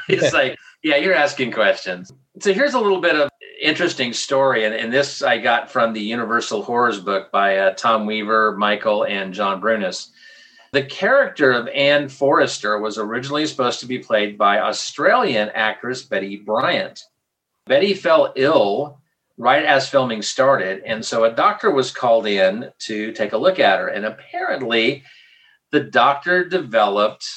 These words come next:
Speaker 1: as they say, an unhealthy obsession with her and turned into a stalker.
Speaker 2: Hmm.
Speaker 1: And he was going to the studio, actually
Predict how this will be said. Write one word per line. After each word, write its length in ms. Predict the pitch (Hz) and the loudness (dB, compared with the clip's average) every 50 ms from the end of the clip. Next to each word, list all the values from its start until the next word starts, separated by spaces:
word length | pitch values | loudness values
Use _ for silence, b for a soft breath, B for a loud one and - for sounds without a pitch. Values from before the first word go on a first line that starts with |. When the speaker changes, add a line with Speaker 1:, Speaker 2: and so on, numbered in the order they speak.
| - - - | -16 -10 -4
Speaker 1:
as 160 | 117 107 107 110 | -2 -2 0 2
they 180 | 127 156 185 | 2 2 0
say, 380 | 180 - - 131 123 123 127 123 | 0 0 0 0 2 2 2 2
an 160 | 113 113 117 - - | 0 0 -2 -2 -2
unhealthy 720 | 156 202 226 220 202 - 190 196 190 196 196 190 190 190 | -2 -2 0 -2 -2 0 2 2 2 0 -2 -2 -2 -2
obsession 800 | 185 156 147 - - - - 170 170 - - - 117 98 92 92 | -4 -6 -8 -10 -8 -4 -2 -2 -2 -2 -2 -4 -4 -4 -4 -4
with 160 | 90 92 92 - | -6 -6 -6 -2
her 460 | 101 90 92 92 98 110 131 135 - b b b b b b b b b b b | -2 -2 -2 -2 -4 -6 -8 -10 -16 b b b b b b b b b b b
and 400 | 139 123 123 127 127 123 123 131 _ _ _ - | 0 0 2 0 0 -2 -6 -10 _ _ _ -2
turned 200 | - 135 131 147 | 0 0 2 2
into 220 | 151 143 127 110 | 0 -2 -4 -4
a 40 | 113 | -4
stalker. 800 | 110 - - - - 117 143 180 185 - 110 98 - - - _ _ _ _ _ _ _ _ _ b b b - 185 | -4 -4 -6 -2 0 2 2 2 2 0 -4 -6 -6 -8 -14 _ _ _ _ _ _ _ _ _ b b b -4 0
Speaker 2:
Hmm. 100 | 185 180 | 2 2
Speaker 1:
And 320 | - 113 113 113 113 113 - - | 4 4 4 2 0 -2 -4 -8
he 240 | 113 110 117 117 | -8 -6 -6 -4
was 220 | 113 113 110 104 104 | -4 -4 -4 -4 -2
going 320 | 107 107 110 123 143 135 | 0 0 0 0 0 -2
to 100 | 139 131 | -2 0
the 100 | 120 131 | 0 0
studio, 760 | 127 - - - 120 131 156 170 151 110 98 - 82 - - - _ _ _ _ _ _ _ - | -2 -4 -4 -2 -2 0 0 0 0 0 -2 -2 -4 -8 -12 -16 _ _ _ _ _ _ _ -2
actually 640 | 113 120 - - - 127 120 120 120 120 117 104 | -2 -2 -2 -4 -10 -12 -10 -10 -10 -10 -12 -14